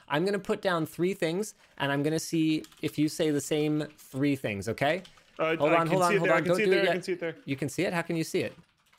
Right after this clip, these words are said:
Speaker 2: I covered it 'cause I'm on the same dock as you.
Speaker 1: Oh, okay. Don't, don't look at it. Don't look at
Speaker 2: I
Speaker 1: it
Speaker 2: covered
Speaker 1: then.
Speaker 2: it with my hand.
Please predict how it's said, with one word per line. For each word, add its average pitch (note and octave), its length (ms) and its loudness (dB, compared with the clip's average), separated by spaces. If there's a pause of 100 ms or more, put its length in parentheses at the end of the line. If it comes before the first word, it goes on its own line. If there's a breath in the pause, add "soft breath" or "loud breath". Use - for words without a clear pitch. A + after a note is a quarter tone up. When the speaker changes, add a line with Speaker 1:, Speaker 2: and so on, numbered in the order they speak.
(120)
Speaker 2:
I D3+ 80 -4
covered D#3 380 -4
it - 120 -8
'cause D3+ 120 -14
I'm F3+ 100 -4
on G3 120 -4
the G3+ 60 -8
same G#3 280 -6
dock F3 400 -6
as A#2+ 160 -12
you. G#2 180 -14 (400)
Speaker 1:
Oh, D#3 300 4
okay. D3 260 0
Don't, D3 220 0
don't D#3+ 180 0
look E3 180 -2
at B2 80 -2
it. G#2+ 100 -6
Don't C#3+ 160 0
look D3+ 180 -2
at A#2 60 -2
Speaker 2:
I - 40 -2
Speaker 1:
it - 60 -6
Speaker 2:
covered D3+ 260 0
Speaker 1:
then. D3 80 2
Speaker 2:
it - 20 0
with C3+ 160 -4
my C3 140 -4
hand. B2+ 420 -6